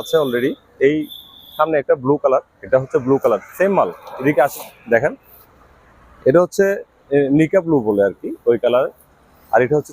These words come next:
চকলেট কালার বর্তমানে। হুম, এই সেম মাল দেখেন, এটা হচ্ছে, এটা হচ্ছে চকলেট কালার, এটা হচ্ছে নিকা ব্লু কালার। এগুলো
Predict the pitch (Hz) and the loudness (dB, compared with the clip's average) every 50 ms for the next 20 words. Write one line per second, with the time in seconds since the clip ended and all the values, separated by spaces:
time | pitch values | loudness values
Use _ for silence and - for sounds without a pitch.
0 | - - 120 113 123 127 - - - 113 107 90 80 - - 101 - - 104 95 | 0 0 0 0 -2 -10 -6 -2 0 0 0 0 -2 -2 -6 -6 -4 -4 -4 -2
1 | 90 80 87 - - - _ _ _ _ _ _ _ - - - - - - - | -2 -4 -4 -10 -20 -20 _ _ _ _ _ _ _ -20 -20 -20 -20 -20 -20 -20
2 | - - - - - - - - - - - - - - - - - - - - | -20 -20 -20 -20 -20 -20 -20 -20 -20 -20 -20 -20 -20 -20 -20 -20 -20 -20 -20 -20
3 | - - - - - - - - - - - - - - _ - - - - _ | -20 -20 -20 -20 -20 -20 -20 -20 -20 -20 -20 -20 -20 -20 _ -20 -20 -20 -20 _
4 | _ _ - - - - - - _ _ - - _ _ _ _ _ _ - - | _ _ -20 -20 -20 -20 -20 -20 _ _ -20 -20 _ _ _ _ _ _ -8 -6
5 | 95 85 - - - - - - - - - - 123 151 175 185 190 - - - | -6 -6 -8 -12 -20 -20 -20 -20 -20 -8 -2 2 2 2 2 0 -4 -6 -8 -4
6 | - 170 175 175 170 147 160 202 202 143 131 123 - 180 214 - - - - - | -2 0 0 0 0 -2 -2 -2 -2 -4 -4 -4 -6 -8 -12 -14 -18 -20 -18 -14
7 | - - - - - - - - - - - - - - - - - - 127 135 | -12 -12 -12 -12 -14 -16 -20 -20 -20 -20 -20 -20 -20 -20 -20 -20 -8 -2 0 2
8 | 170 175 180 175 - - 196 196 185 - - - - - - - 143 139 175 180 | 4 2 2 0 -2 -2 -2 -2 -4 -6 -12 -18 -20 -14 -6 -2 0 2 2 0
9 | 175 - 170 - 139 127 151 160 156 - 170 175 196 202 170 147 165 160 - 185 | 0 -2 -2 -2 0 0 0 -2 0 0 0 2 2 0 2 0 0 0 0 -2
10 | 160 147 143 135 165 165 147 151 147 135 131 120 113 101 - - - - 139 160 | 0 0 0 0 0 0 0 0 -2 0 0 0 0 0 -2 -6 -6 -2 0 2
11 | 190 | 2